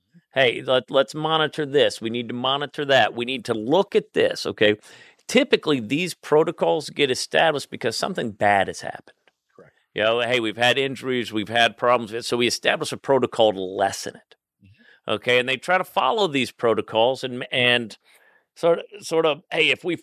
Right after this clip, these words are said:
Speaker 1: follow this protocol, the injury is lessened." Well, there's so many different protocols that get out there. We don't know what they are.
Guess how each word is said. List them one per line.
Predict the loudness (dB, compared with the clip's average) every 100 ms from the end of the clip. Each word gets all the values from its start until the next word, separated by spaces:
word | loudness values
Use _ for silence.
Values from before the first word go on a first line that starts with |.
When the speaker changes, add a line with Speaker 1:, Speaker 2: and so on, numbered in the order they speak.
| _
Speaker 1:
follow | 0 2 2 0
this | 0 -4
protocol, | -6 0 0 0 0 2 2
the | 0 -4 -2
injury | -2 -2 -6 -6
is | -4
lessened." | -2 -2 -4 -10
Well, | -6
there's | -6 -4
so | -2 -2 0
many | 0 -2
different | -4 -6 -8
protocols | -2 0 0 0 0 0
that | -8
get | -4 -2
out | 0 -2 0
there. | 2 2 0 _ _ _ _ _ -8
We | -4
don't | 0 0
know | 0 -2
what | -2
they | -4 -6
are. | -6 -8